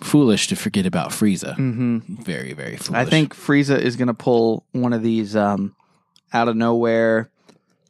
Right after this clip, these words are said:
Speaker 2: I was just waiting the whole time for you
Speaker 1: Like
Speaker 2: guys
Speaker 1: an
Speaker 2: to
Speaker 1: R K O
Speaker 2: finish.
Speaker 1: almost?
Speaker 2: Not really.
Speaker 1: <laughs>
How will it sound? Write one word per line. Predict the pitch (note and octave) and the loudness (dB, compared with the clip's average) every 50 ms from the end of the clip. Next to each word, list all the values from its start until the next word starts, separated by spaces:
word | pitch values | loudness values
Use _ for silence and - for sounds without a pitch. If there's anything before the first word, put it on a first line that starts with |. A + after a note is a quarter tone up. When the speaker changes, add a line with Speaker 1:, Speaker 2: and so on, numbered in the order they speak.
| _ _ _ - | _ _ _ 0
Speaker 2:
I | C3 | 2
was | C3+ C#3 C3+ B2 | 2 2 2 2
just | B2+ B2+ A#2+ B2 | -2 -4 -2 0
waiting | A#2 C3+ D#3 E3 D#3 D3+ C#3 C3+ | 2 2 4 4 4 2 2 2
the | B2+ B2 | 0 0
whole | B2 C#3 C3 A2+ | 0 0 0 0
time | G#2+ C#3 C3+ B2+ A#2+ A2 | 0 -2 -2 -2 -2 -2
for | B2+ | -2
you | B2+ C#3+ | 0 2
Speaker 1:
Like | C#3+ D3+ C#3+ | 2 2 4
Speaker 2:
guys | C3+ A2+ | 4 4
Speaker 1:
an | G#2+ | 4
Speaker 2:
to | A2+ | 4
Speaker 1:
R | A2+ | 2
K | - | 2
O | C#3 | 0
Speaker 2:
finish. | B2 A#2 A2+ A#2 | 0 0 0 2
Speaker 1:
almost? | B2 C3+ C#3 C3+ C#3+ D3 D3+ D#3 - - - - - - - - - - - | 2 2 2 2 0 0 -2 -4 -4 -8 -12 -16 -18 -20 -20 -20 -14 -6 -4
Speaker 2:
Not | F#3+ D4 F4 A#3 D3+ D3+ | -2 0 0 0 0 2
really. | D#3+ F#3 F#3 C#3+ A#2+ A#2 A2+ A#2 B2+ B2+ | 2 4 4 2 2 0 0 -2 -2 -2
Speaker 1:
<laughs> | - | -4